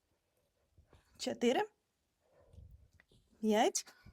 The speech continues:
шість, сім,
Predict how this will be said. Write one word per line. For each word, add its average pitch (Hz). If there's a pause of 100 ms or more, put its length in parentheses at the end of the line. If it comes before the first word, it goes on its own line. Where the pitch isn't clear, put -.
(2250)
шість, - (1600)
сім, 330